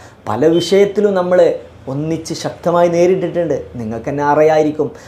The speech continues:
അബ്ദുറഹീമിൻ്റെ വിഷയം. ഇത്തരത്തിൽ എത്ര കാര്യങ്ങളാണ് നമ്മൾ ഒന്നിച്ച് നേരിട്ടത്. നമ്മുടെ, ആ, രാജ്യത്ത്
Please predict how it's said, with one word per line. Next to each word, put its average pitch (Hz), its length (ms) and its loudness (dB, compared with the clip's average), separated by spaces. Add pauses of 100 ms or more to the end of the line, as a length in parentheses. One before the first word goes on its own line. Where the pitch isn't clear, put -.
(120)
അബ്ദുറഹീമിൻ്റെ 143 720 -2
വിഷയം. 143 380 -2
ഇത്തരത്തിൽ 247 600 -4
എത്ര 190 640 -6
കാര്യങ്ങളാണ് 175 720 -4
നമ്മൾ 156 260 -2
ഒന്നിച്ച് 147 500 -2
നേരിട്ടത്. 135 720 -2 (560)
നമ്മുടെ, 139 460 0 (400)
ആ, 98 80 -4 (600)
രാജ്യത്ത് 139 680 -4